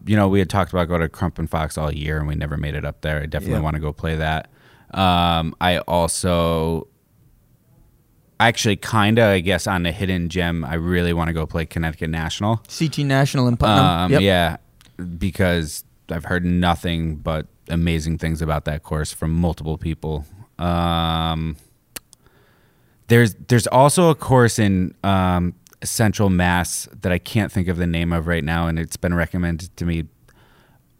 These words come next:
Speaker 1: many times that I wanna go check out, and I'll, I'll have to get back to you on that one.
Speaker 2: There's one, there's one, is it the one that used to be, like, an old military base? Is that what you're talking about?
Speaker 1: I think it might be.
Speaker 2: Yeah. Th-, I don't know the name of that, but I, I, I think F-,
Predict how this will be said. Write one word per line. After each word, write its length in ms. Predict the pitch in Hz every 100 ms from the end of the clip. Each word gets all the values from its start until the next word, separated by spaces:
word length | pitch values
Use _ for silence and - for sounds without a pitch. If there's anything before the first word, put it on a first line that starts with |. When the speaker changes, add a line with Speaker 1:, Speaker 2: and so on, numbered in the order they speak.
| -
Speaker 1:
many 400 | 95 107 98 90
times 420 | 98 85 82 78
that 100 | 85
I 60 | 82
wanna 200 | 82 80
go 100 | 80
check 260 | - 80
out, 180 | 85 80
and 80 | 71
I'll, 140 | 78 76 82
I'll 120 | 82
have 200 | 87 -
to 60 | 80
get 160 | 80
back 220 | 80 80 -
to 100 | 82
you 60 |
on 200 | 80 80
that 160 | 80 62
one. 260 | 78 80 - - - -
Speaker 2:
There's 240 | 196 196 165
one, 260 | 226 240 160
there's 240 | 190 175
one, 360 | 175 233 233 - -
is 160 | 175 208
it 120 | 220
the 80 | 277
one 220 | 262 240
that 160 | 214
used 220 | 180 190 -
to 60 |
be, 80 | 175
like, 200 | 180 165
an 60 | 151
old 160 | 160
military 420 | 143 147 151 170 160
base? 260 | 160 156
Is 60 | 131
that 160 | 151 -
what 140 | 175
you're 40 | 175
talking 280 | 185 175 185
about? 260 | 180 175
Speaker 1:
I 80 | -
think 200 | 104 110
it 60 | 92
might 200 | 87 80
be. 120 | 80
Speaker 2:
Yeah. 440 | 78 175 170 120 117 - - _ _ _
Th-, 120 | 151
I 120 | - 180
don't 120 | 196
know 100 | 190
the 80 | 170
name 220 | 160 160
of 80 | 135
that, 260 | 123 117
but 220 | 127 120 -
I, 180 | 143 131
I, 180 | - 139
I 600 | 135 - _ _ _ _
think 220 | - 196 -
F-, 200 | -